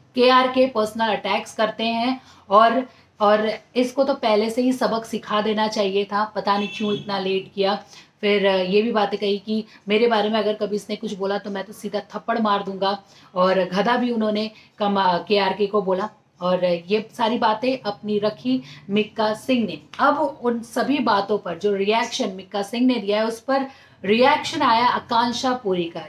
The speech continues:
जी हाँ, जानी मानी actress आकांक्षा पुरी की अगर मैं बात करूँ तो उन्होंने tweet किया है, और tweet करके उन्होंने क्या कुछ लिखा है, चलिए आपको बताती हूँ।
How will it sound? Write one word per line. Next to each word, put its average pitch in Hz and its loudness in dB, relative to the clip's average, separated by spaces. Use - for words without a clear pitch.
जी 220 -4
हाँ, 214 -2
जानी 247 4
मानी 240 2
actress 208 -2
आकांक्षा 214 -4
पुरी 208 -2
की 208 -4
अगर 196 -4
मैं 196 -4
बात 208 0
करूँ 214 0
तो 220 -4
उन्होंने 254 0
tweet 269 -4
किया 247 -2
है, 254 -6
और 220 4
tweet 339 0
करके 214 0
उन्होंने 208 -4
क्या 214 -2
कुछ 233 -10
लिखा 202 -2
है, 220 0
चलिए 190 -8
आपको 180 -8
बताती 180 -6
हूँ। 233 -10